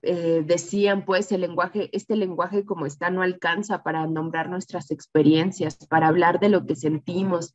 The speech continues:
para hablar de los cuerpos torturados, de los cuerpos de-, vejados y también del deseo, ¿no? Porque habían poetas en dictadura escribiendo sobre el deseo de las mujeres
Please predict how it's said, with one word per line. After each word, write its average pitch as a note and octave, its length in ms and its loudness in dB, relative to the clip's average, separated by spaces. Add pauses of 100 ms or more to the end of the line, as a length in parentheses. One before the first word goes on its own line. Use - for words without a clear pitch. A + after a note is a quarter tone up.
(300)
para F3+ 220 4
hablar F#3 320 4
de G3+ 100 8
los F3+ 180 2
cuerpos F3+ 540 0
torturados, E3+ 720 2
de E3+ 100 0
los D3 180 2
cuerpos F3+ 440 -4
de-, D#3+ 240 -4
vejados F3 640 0 (200)
y F#3+ 120 -4
también G#3 420 4
del C4+ 160 4
deseo, G3 540 2
¿no? F#3 180 -4
Porque A3+ 220 -4
habían G3+ 260 0
poetas A3 460 -2
en F#3+ 140 -6
dictadura F3+ 440 0
escribiendo G3 600 0
sobre E3 260 -4
el E3 80 -2
deseo D#3 320 -2
de F3+ 100 -4
las D#3+ 200 -8
mujeres C#3+ 600 -4